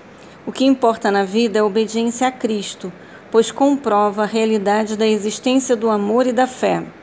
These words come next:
A fé não anula a obediência, mas sim a confirma. Versículo vinte e quatro.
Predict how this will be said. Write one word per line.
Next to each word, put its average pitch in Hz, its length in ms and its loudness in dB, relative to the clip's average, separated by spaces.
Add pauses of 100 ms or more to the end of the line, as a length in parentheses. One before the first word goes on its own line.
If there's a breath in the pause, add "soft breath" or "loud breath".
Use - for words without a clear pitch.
(1120 loud breath)
A 220 120 4
fé 254 600 0
não 254 240 2
anula 254 380 2
a 247 40 4
obediência, 233 800 0
mas 202 240 0
sim 269 320 -2
a 269 60 -2
confirma. 180 840 -4 (880 loud breath)
Versículo 233 640 -2
vinte 240 240 -2
e - 40 -12
quatro. 180 500 0